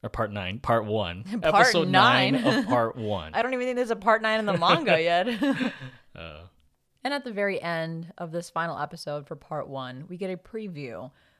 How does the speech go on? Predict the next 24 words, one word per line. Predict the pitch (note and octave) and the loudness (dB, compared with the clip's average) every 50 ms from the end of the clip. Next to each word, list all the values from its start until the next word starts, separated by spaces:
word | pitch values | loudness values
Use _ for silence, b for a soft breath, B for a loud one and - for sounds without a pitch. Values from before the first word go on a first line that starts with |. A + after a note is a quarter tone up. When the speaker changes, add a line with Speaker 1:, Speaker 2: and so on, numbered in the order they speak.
| _ _ - | _ _ -6
Speaker 2:
of | D#3+ D#3+ D#3+ D#3+ D#3 D3 C3 - - - | -4 -2 0 0 0 -2 -4 -12 -20 -20
some | - - - - F3 F3 F3+ F#3+ F#3+ G3 G3+ F#3+ F#3 F3 F3 _ _ _ _ _ _ - | -18 -14 -8 -6 -4 -4 -4 -4 -6 -6 -8 -8 -8 -10 -14 _ _ _ _ _ _ -8
figure, | F#3+ F3+ F3 C#3+ C#3 B2+ B2 B2 C3 C#3+ E3+ | -8 -8 -6 -6 -8 -10 -8 -10 -10 -12 -12
some | - - F#3 F3+ F#3 F#3 F3+ E3+ D3+ | -12 -8 -8 -6 -6 -6 -6 -6 -6
dude | C#3+ F3 F3+ D#3 C#3 C3 C3 C3 B2+ D#3 C#3+ C3+ _ _ _ _ _ _ _ _ _ _ _ _ _ - | -6 -6 -6 -6 -6 -8 -10 -10 -12 -12 -14 -16 _ _ _ _ _ _ _ _ _ _ _ _ _ -6
etched | F3 F3+ - - - - | -6 -6 -6 -10 -12 -10
in | F3 E3+ | -10 -10
stone, | F3 - - - D#3 C3 A#2 - - - D3+ D#3+ | -10 -10 -8 -6 -6 -6 -6 -8 -12 -14 -14 -14
which | F3+ D#3+ D#3 - | -14 -14 -14 -12
is | D#3+ D3+ | -14 -16
prepping | _ _ - - E3+ - - A3 A3 G#3+ | _ _ -8 -6 -6 -6 -6 -8 -8 -6
us | G#3+ A3 A3 A3 - | -6 -6 -6 -8 -12
for | - _ - D#3+ D3+ C#3+ C#3+ C#3 C#3 D3 D3+ _ _ _ | -18 _ -8 -6 -4 -4 -4 -4 -4 -8 -10 _ _ _
part | - _ - C3 C3+ C3 - _ _ | -20 _ -8 -8 -8 -8 -10 _ _
two. | - - D#3 C3 - - - - b b b b | -18 -14 -14 -12 -12 -12 -14 -16 b b b b
And | b E3+ | b -2
all | F#3 G#3+ B3 | 0 0 0
you | A#3+ | 2
get | G#3 A#3+ A#3 G#3+ | 0 0 0 0
is | G3+ F3+ | 0 -2
that | F#3 D3+ - | -2 -2 -2
shot. | - - F3+ D3+ C3+ A#2+ - | -6 -4 -2 -2 -2 -2 -4
It's, | - E3+ - | -6 -2 0
like, | F#3+ F3 D#3+ D#3 - | 2 2 2 0 -4